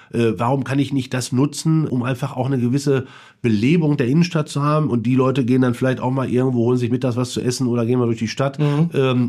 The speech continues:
Speaker 1: also das wäre für mich was, äh, was ganz Innovatives, äh, und, ähm, auch wenn man sagt, wir haben in Bochum die ganze Innenstadt untertunnelt mit den Tiefgaragen, aber ich hab's zum Beispiel jetzt in Hamburg gesehen, die haben riesige Pflanzkübel,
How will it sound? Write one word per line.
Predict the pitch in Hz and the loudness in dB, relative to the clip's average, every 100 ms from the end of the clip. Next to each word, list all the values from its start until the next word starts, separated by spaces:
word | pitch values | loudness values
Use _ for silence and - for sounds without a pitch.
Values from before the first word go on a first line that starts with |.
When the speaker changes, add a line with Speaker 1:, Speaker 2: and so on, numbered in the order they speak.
| - | -2
Speaker 1:
also | 123 | -4
das | 120 123 | -2 -2
wäre | 143 139 | 0 0
für | 143 | 2
mich | 127 143 143 | 0 0 -2
was, | 131 - | -4 -6
äh, | - 123 | 0 0
was | 123 120 | 0 -2
ganz | 127 123 | -4 -2
Innovatives, | 127 123 113 - 143 139 120 - | 0 0 -2 -2 0 0 -2 -4
äh, | 117 | -2
und, | 113 135 143 135 - | 0 0 -2 -2 0
ähm, | 123 123 117 - - - | 2 2 -2 -12 -20 -8
auch | 117 113 | -4 0
wenn | 127 | 2
man | 123 | 2
sagt, | 120 120 | 0 -2
wir | 113 | 0
haben | 117 | 2
in | 123 | 0
Bochum | 110 120 127 | 0 -2 0
die | 113 | 0
ganze | 113 113 | 0 -2
Innenstadt | 107 123 - 117 | -2 -2 -2 -4
untertunnelt | - 110 107 123 127 120 | -2 -4 -2 0 0 0
mit | 110 | -2
den | 104 | -2
Tiefgaragen, | 107 127 127 120 127 120 | -2 -2 -4 -2 -2 -4
aber | 104 107 | -4 -4
ich | 107 | -6
hab's | - - | -12 -10
zum | 113 | -8
Beispiel | 113 107 | -6 -6
jetzt | |
in | 98 | -6
Hamburg | 107 120 117 | -4 -2 -2
gesehen, | 110 113 | -2 -2
die | 113 113 | -2 -4
haben | 110 | -4
riesige | 107 123 123 117 | -4 -4 -4 -4
Pflanzkübel, | 120 120 123 - 139 123 127 | -4 -4 -4 -6 -4 0 0